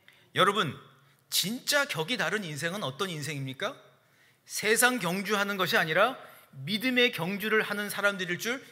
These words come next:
믿습니다. 그러므로 나는 누구입니까?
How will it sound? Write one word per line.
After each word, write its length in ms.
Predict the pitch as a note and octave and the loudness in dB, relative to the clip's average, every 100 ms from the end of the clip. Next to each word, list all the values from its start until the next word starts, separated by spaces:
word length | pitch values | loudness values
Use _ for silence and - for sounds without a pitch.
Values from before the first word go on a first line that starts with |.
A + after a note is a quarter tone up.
| - | -18
믿습니다. 760 | C3 C3 - A#3+ G#3 C3+ B2 G#2 - - _ - - - - - | -6 0 2 2 0 0 -2 -2 -14 -20 _ -20 -20 -20 -20 -8
그러므로 480 | - G#3+ G3+ G#3 F#3 C#3+ - | 2 2 4 2 2 0 -4
나는 320 | C#3 F3+ B3 | 0 2 2
누구입니까? 640 | G3+ G3+ G#3+ F#3+ - A3 | -2 -2 -4 -2 0 0